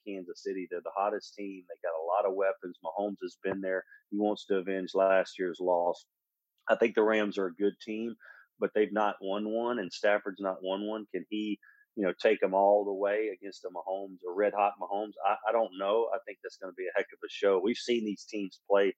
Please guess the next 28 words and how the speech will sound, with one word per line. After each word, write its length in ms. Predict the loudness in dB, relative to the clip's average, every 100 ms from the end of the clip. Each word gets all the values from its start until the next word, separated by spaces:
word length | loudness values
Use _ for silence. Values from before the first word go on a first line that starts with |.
| -8 -6 -4
against 340 | 0 0 0
one 160 | -2 0
another 300 | 4 4 4
before 540 | 2 2 4 6 4 -2 _ _ _ _ _ 0
in 220 | 0 2
prime 360 | 4 6 4
time 380 | 0 -2 0 -4
or 240 | -4 -4 -4
in 120 | -6
Super 300 | -8 -12 -8
Bowl 200 | -4 -4
situations, 760 | -4 -6 -4 0 -2 -2 -10 -16
and 80 | -20 _ -20 _ -2
the 80 |
Rams 380 | 2 2 0 0
didn't 280 | 2 2 0
have 200 | 0 0 -2
Stafford. 560 | 0 2 2 0 -6 -8
Stafford's 560 | -2 0 0 -4 -10 -16 _ _ -4
gonna 140 | -4
be 180 | -2 -2
the 80 | -2
difference 400 | 0 0 0 -6
maker. 420 | -2 -2 0 -2 0
They 120 | -2
could 200 | -4 -4
play 200 | 0 0
'em 100 | 0